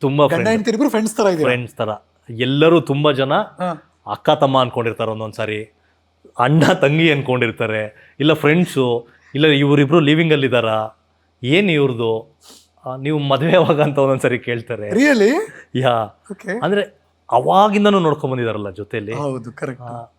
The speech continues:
Speaker 1: ನನ್ನ ತುಂಬಾ ಕಮ್ಮಿ ಜನ ಫ್ರೆಂಡ್ಸ್ಗಳಿಗೆ ಮಾತ್ರ ದಿವ್ಯಾ ಗೊತ್ತಿರೋದು.
Speaker 2: ಓಕೆ.
Speaker 1: ಆ, ಇವತ್ಗೂನು ಯಾವುದೇ ಸೋಷಿಯಲ್ ಮೀಡಿಯಾದಲ್ಲಿ ದಿವ್ಯಾ ಇಲ್ಲ.
Speaker 2: ಹೌದು.
Speaker 1: ಯಾವ್ದನ್ನೂ ನೋಡಲ್ಲ ಅವರು. ಆ, ಇಂಡಸ್ಟ್ರಿ ಟಾಕ್,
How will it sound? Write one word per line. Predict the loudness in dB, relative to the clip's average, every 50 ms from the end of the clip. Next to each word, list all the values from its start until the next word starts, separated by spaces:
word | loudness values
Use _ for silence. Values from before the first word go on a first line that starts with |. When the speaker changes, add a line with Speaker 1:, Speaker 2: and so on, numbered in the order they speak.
| _ -10
Speaker 1:
ನನ್ನ | -4 -2 -2 0 0 -2
ತುಂಬಾ | -4 -6 -10 -6 -4 -2 -2 0 2 2 2
ಕಮ್ಮಿ | 0 0 0 -2 0 2 2 2 4
ಜನ | 4 4 2 2 2 0
ಫ್ರೆಂಡ್ಸ್ಗಳಿಗೆ | -2 -2 -2 -2 -2 -4 -4 -2 0 0 0 0
ಮಾತ್ರ | 0 -2 -2 0 0 -2 0
ದಿವ್ಯಾ | -2 -6 -6 -6 -6
ಗೊತ್ತಿರೋದು. | -6 -8 -8 -12 -18 -18 -20 -20 -20 _ _ -10 -10
Speaker 2:
ಓಕೆ. | -10 -10 -14 -20 -20 _ _ _ -20 -20 -20
Speaker 1:
ಆ, | -18 -16 -16 -16 -16 -18 _ _ _ _ _ _ _ _ _ _ _ _ _ -6
ಇವತ್ಗೂನು | -4 2 4 4 4 2 0 -2 0 0 0 0 -2 -4 -6 -10 _ _ -2
ಯಾವುದೇ | 0 0 0 0 0
ಸೋಷಿಯಲ್ | -2 -2 -4 -4 -2 -2 -2 -2
ಮೀಡಿಯಾದಲ್ಲಿ | -2 -2 -2 -4 -4 -6 -6
ದಿವ್ಯಾ | -8 -8 -8 -8
ಇಲ್ಲ. | -8 -10 -12 -14 -16 _ _ _ _ _ _ -8
Speaker 2:
ಹೌದು. | -6 -6 -6 -6 -10 -14 -16 _ _ _ _ _ 0
Speaker 1:
ಯಾವ್ದನ್ನೂ | 2 2 2 2 0 0 0 0
ನೋಡಲ್ಲ | 0 2 2 4 4 4 4 2
ಅವರು. | 0 0 -2 -6 -12 -16 _ _ _ _ _ _ -12
ಆ, | -12 -12 -12 -14 -16 -20 _ _ -10 -6
ಇಂಡಸ್ಟ್ರಿ | -4 -2 0 0 0 0 -4 -2
ಟಾಕ್, | 0 2 0 0 0 -4 -12